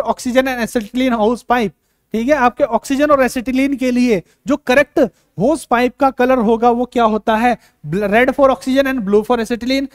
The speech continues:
black for oxygen and red for acetylene, black for oxygen and maroon for acetylene, red for oxygen and maroon for acetylene। तो बच्चों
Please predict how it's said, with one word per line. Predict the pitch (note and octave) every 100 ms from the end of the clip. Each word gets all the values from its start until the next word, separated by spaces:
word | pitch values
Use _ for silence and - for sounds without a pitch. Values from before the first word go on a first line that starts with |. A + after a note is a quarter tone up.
| _ -
black | D#3+ A#3+ C#4
for | D4
oxygen | C4+ - B3+ C4+
and | C4
red | A#3 A3
for | B3
acetylene, | A#3+ A#3+ A3 C4 C4+ B3+ _ _
black | D3+ A#3+ C#4+
for | - C#4 -
oxygen | G3 C4 C4 F#3+ A3
and | C#4 D4 -
maroon | F3+ A#3 D4+
for | A3 C4+ D#4 _ -
acetylene, | A3+ E4+ C#4+ G#3+ A3+ F4+ _ _ -
red | F3+ C#4
for | C#4+ C4+
oxygen | A#3+ A3+ A#3 A#3
and | D4
maroon | A#3+ G3 A3
for | A3 C4+ G#4+ _ _ -
acetylene। | A#3 C4+ A#3+ A3+ E3+ - _ _ _ _ _ _ _ _ _ -
तो | A3+
बच्चों | A3 -